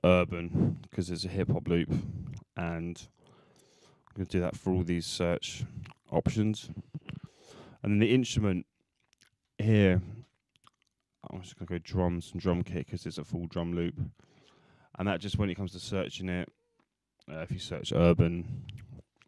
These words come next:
or, or drums or drum kit, it will just find it easier under, under its appropriate bit. Uh, the descriptors are sort of like when you're searching through Apple Loops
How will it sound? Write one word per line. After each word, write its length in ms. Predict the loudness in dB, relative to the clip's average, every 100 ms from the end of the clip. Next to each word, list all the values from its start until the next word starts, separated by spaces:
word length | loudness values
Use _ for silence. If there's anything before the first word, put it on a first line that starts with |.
| _ -6
or, 80 |
or 220 | -4 -4 -6
drums 580 | 0 2 2 0 -6 -6
or 80 |
drum 240 | -4 -4 -4
kit, 340 | -2 -2 -2 -6 -20 _ -20 _ _
it 80 | -6
will 80 | -6
just 220 | -4 -6
find 260 | -4 -4 -4
it 160 | -6 -8 _ _ _ -20 _ -16 -14
easier 300 | -12 -6 0
under, 280 | 2 6 6 6
under 140 | 4
its 100 | 4
appropriate 640 | 4 2 2 4 4 4 2 -6 -8 _ _ _ _ _ _ _ _ _ _ _ _ _ 4
bit. 220 | 4 2 -10 _ _ -4
Uh, 280 | 2 4 4
the 80 | 2
descriptors 1040 | -2 -2 0 0 2 2 2 0 -8 -10 -16 _ _ _ -20 -20 -20 -20 _ _ _ _ 0
are 720 | 4 6 6 6 6 6 4
sort 240 | 2 4 4
of 80 |
like 100 | 4
when 100 | 4
you're 60 | 2
searching 400 | 2 2 2 -2
through 240 | 0 0
Apple 320 | 2 4 4 4
Loops 640 | 4 4 4 4 2 -8